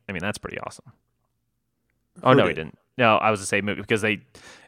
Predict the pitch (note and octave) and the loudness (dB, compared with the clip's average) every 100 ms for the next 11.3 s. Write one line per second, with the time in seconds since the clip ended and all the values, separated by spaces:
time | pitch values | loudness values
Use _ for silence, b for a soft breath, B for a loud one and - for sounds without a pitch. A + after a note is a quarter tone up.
0 | _ - A#2+ C3 C#3 C3 G2+ A2+ G#2 A2+ | _ -6 2 2 4 0 4 4 4 4
1 | G2 - G#2+ F#2+ F#2 F2 - A2+ G#2 G#2+ | 2 4 4 2 -4 -8 -2 -2 0 -4
2 | - G#2 F#2+ - G2+ G2+ G2+ - G2 - | -2 -2 -2 -4 -2 0 -2 -2 -2 -4
3 | - A2 F#2+ - G2+ D#2+ - - _ F#2+ | -4 -6 -6 -4 -2 -2 -8 -14 _ -6
4 | F2+ F2+ F2 - - E2 C2+ G1+ - - | -4 -6 -6 -6 -8 -8 -8 -10 -10 -8
5 | F2 - G#2 G2+ G2 - - _ _ _ | -6 -6 -4 -2 -2 -6 -18 _ _ _
6 | - - _ - C3 A2 C#3 B2+ G2+ G#2+ | -16 -16 _ -8 -2 2 6 6 4 -2
7 | G#2+ - A#2+ G#2 - F#2+ F2 F2+ D#2 - | -4 -2 0 0 0 -2 0 -2 -2 -6
8 | _ b b b b - F#2 D#2+ E2 E2 | _ b b b b -6 -6 -4 -6 -4
9 | E2 D#2 D#2 - - F2 E2 - _ _ | -4 -2 -6 -8 -10 -10 -10 -14 _ _
10 | - - - - - - - F#2+ - E2 | -14 -12 -10 -10 -6 -8 -6 -6 -6 -10
11 | - - | -10 -10